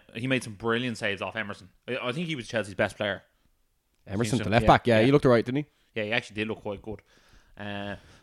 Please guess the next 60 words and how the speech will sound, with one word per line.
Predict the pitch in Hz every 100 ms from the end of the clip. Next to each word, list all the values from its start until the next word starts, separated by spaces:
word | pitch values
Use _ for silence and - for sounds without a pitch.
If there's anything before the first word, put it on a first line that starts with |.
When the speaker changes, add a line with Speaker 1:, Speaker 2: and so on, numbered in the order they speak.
| _
Speaker 1:
Pogba | - 135 127
made | 120 117 110
some | 113
good | 117 101
passes | 113 113 - 101 - -
in | 110 107
the | 104
end. | 110 104
I | 101
think | 123
he | 117
got | 120 104
in |
a | 104
lot | 107
of |
people's, | 107 104 98
like, | 95
team | - 117 104
of |
the | 98
week. | 107 110 - _ _ _ _
And | 107 101 101 101 101 90
Speaker 2:
Yeah. | -
Speaker 1:
then, | 117 110
like, | 104
obviously | 110 110 117
Martial | 113 113 113 104
and | 104
Rashford | 110 - 104 98
were, | 101
like, | 95 92 _ _
clinical | - 113 107 107
up | 95
front. | - 110 98
Speaker 2:
Yeah. | 82 - -
The | 113
talent | 147 175 190
they | 156
possess | 107 127 110 - 92
is | 95
just, | 90 104 - _ -
if, | - -
if | 117 117
it | 127
Speaker 1:
Mm. |
Speaker 2:
gets | 127 127
going, | 120 123 139 - _ -
Speaker 1:
Yeah. | 101 101
Speaker 2:
it | 107 104
could | 104
be | 101 98 92
a |
shit | - - 104
show | 101 101
for | 92
a | 92
lot | 92
of | 90
defenses. | - 90 87 -